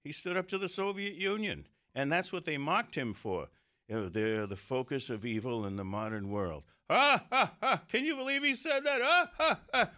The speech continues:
Well, study some Russian history books. Tune into some histories of the Soviet Union and then laugh at him for saying that. They were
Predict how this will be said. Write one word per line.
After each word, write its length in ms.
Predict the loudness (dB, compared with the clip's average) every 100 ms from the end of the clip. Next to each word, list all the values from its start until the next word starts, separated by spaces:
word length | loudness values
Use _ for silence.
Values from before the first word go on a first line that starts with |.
| _
Well, 160 | -6 -4
study 400 | -2 -2 0 0
some 240 | -2 0
Russian 320 | 0 0 0
history 400 | 0 -2 0 0
books. 480 | 0 0 0 -2 -10 _ _ _ -8
Tune 220 | -2 0
into 220 | 0 0
some 300 | -2 -2 -2
histories 440 | 0 -2 -4 -4 -4
of 80 | -4
the 100 | -6
Soviet 440 | -4 -4 -4 -8
Union 400 | -6 -6 -4 -4
and 120 | -4
then 120 | -4
laugh 420 | -2 0 2 0 -4
at 80 |
him 160 | -4 -6
for 120 | -6
saying 320 | -6 -4 -2
that. 140 | -2 -4 _ -2
They 260 | 2 4 4
were 520 | 4 4 4 2